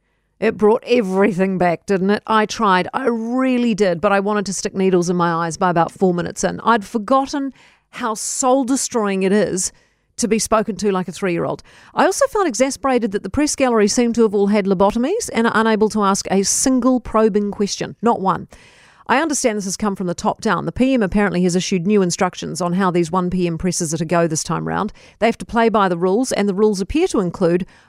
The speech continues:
only getting your question answered if your question is an easy one. And if it's too hard, you don't get a supplementary question. So the questions need to be along the lines of,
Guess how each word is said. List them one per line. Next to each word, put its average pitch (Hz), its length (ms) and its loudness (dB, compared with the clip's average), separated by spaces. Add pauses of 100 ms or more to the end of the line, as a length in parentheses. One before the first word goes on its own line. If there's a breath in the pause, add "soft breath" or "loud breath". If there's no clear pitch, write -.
(140 soft breath)
only 311 240 2
getting 208 260 0
your 185 100 0
question 202 400 -2
answered 202 360 -2
if 170 100 -4
your 190 60 0
question 196 400 -2
is 175 100 -2
an 185 100 -2
easy 196 280 2
one. 151 260 -4 (320 soft breath)
And 233 140 2
if 226 100 -2
it's - 140 -6
too 294 220 2
hard, 196 280 0
you 196 60 -2
don't 190 220 -2
get 185 100 -2
a 170 40 -6
supplementary 170 600 -6
question. - 400 -10 (160 soft breath)
So 233 160 -4
the 233 40 2
questions 262 440 0
need 214 160 0
to 202 80 -2
be 196 100 0
along 180 220 2
the 175 80 -2
lines 170 260 2
of, 170 240 2